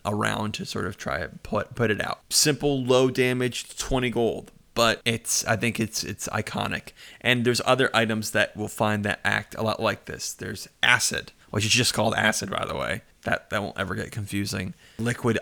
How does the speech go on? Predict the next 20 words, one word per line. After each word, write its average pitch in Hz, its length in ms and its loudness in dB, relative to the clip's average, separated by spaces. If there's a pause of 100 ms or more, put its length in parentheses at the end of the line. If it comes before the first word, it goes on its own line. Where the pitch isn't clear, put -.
ice, - 640 0
things 117 260 2
like 110 220 2
this 104 440 -2
that - 340 -4
will 101 420 0 (260)
have 110 200 4
a 110 80 0
similar 104 560 2
effect. - 580 -2 (100)
Flash 117 600 4
powder 101 380 6
is - 120 -4
gonna 95 200 -4
make 101 160 -4
a 110 40 -4
bright - 300 -4
light. 113 400 2 (160)
Itching 123 320 0
powder, 76 460 0